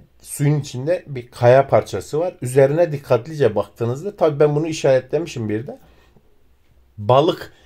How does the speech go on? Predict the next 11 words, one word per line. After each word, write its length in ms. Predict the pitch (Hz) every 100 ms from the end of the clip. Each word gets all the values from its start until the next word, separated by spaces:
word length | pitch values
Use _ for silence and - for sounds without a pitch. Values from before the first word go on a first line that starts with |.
| _ _ -
işareti 640 | 117 127 113 117 202 214 - _ _ -
ama 320 | 156 214 196
şuradan 540 | - - 233 208 220 208
daha 240 | 185 196
net 400 | 156 143 160 170
gözüküyor 440 | 135 117 104 - 104
arkadaşlar. 460 | 98 98 95 -
Şimdi 420 | 92 - 139 139 - _ _
tek 280 | 160 143 127
başına 380 | 110 - 101 90
duran 280 | 98 92